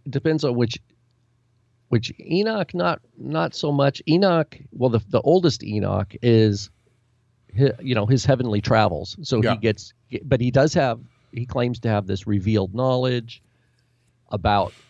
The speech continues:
Speaker 1: the seasons, about the calendar,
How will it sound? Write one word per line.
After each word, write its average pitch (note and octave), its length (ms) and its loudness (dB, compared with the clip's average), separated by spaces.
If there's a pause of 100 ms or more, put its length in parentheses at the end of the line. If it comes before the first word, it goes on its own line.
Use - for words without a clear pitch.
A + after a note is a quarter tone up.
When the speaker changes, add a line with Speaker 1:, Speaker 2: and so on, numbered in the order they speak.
(240)
Speaker 1:
the F2+ 120 -12
seasons, B2+ 540 -6
about F#2+ 260 -6
the F2 60 -14
calendar, A#2 1040 -6